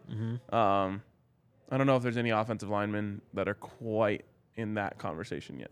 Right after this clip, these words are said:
Speaker 1: What about Savion Washington?
Speaker 2: I think he's gonna be drafted for sure.
Speaker 1: Mm-hmm.
Speaker 2: Top ten draft pick. I mean, think of, like, the guys that you're thinking of top ten, uh,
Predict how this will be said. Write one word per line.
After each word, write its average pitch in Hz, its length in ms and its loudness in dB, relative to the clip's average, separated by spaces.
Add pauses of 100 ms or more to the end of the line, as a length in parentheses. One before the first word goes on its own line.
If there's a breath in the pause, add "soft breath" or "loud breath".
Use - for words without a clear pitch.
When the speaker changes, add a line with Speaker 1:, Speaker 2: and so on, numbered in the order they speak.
(100)
Speaker 1:
What 123 100 -8
about 123 160 -2
Savion 120 460 -6
Washington? 110 720 -10 (880 soft breath)
Speaker 2:
I 151 120 6
think 180 140 10
he's 151 120 2
gonna 147 160 4
be 120 160 0
drafted 139 500 4
for 101 120 -6
sure. 104 360 0 (120)
Speaker 1:
Mm-hmm. - 80 -10
Speaker 2:
Top 160 240 8
ten 160 180 6
draft 127 340 4
pick. 113 280 0
I 117 80 2
mean, 123 260 0 (1040)
think 196 160 4
of, 220 80 4
like, 131 220 6 (180)
the 139 80 0
guys 143 240 6
that 135 80 4
you're 120 160 2
thinking 131 240 0
of 107 100 -4
top - 280 -4
ten, 123 160 -2 (100)
uh, 69 120 -8